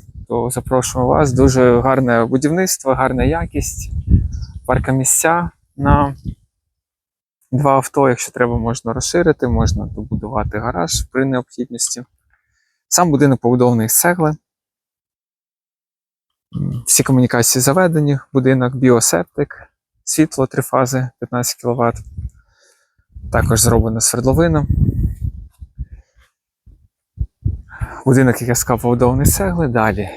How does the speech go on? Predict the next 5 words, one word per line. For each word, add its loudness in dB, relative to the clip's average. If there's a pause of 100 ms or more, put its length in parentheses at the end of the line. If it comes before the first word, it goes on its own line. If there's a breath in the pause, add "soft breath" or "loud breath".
(100)
йде -4 (520 loud breath)
мінвата 0
утеплювач, 2 (1000)
півтори 2
цегли, 0